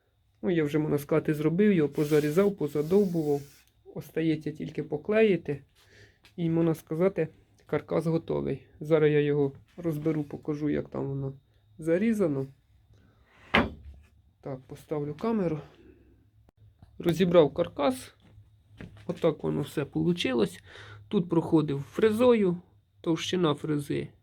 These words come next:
вісім міліметрів, діаметр шість з половиною, якщо я не помиляюся. Ну, чим менше, тим краще, тому що якщо велика фреза, ви тут багато не зайдете, бо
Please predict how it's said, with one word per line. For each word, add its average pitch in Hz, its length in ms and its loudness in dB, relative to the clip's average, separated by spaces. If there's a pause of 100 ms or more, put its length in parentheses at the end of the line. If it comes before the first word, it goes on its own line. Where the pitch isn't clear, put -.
(140)
вісім 165 420 0
міліметрів, 196 720 0 (460)
діаметр 175 960 2 (100)
шість - 280 -8
з - 40 -14
половиною, 143 520 0
якщо 131 220 -4
я 135 60 2
не 131 120 0
помиляюся. 180 800 -2 (680)
Ну, 202 160 2
чим 208 280 2 (140)
менше, 208 400 2
тим 170 200 2
краще, 147 360 -2
тому 151 200 -2
що 151 120 -4
якщо 156 200 -4
велика 160 340 2
фреза, 156 360 0
ви 139 140 0
тут 135 260 -8
багато 135 440 -4 (300)
не 156 160 0
зайдете, 135 520 2
бо 131 200 -4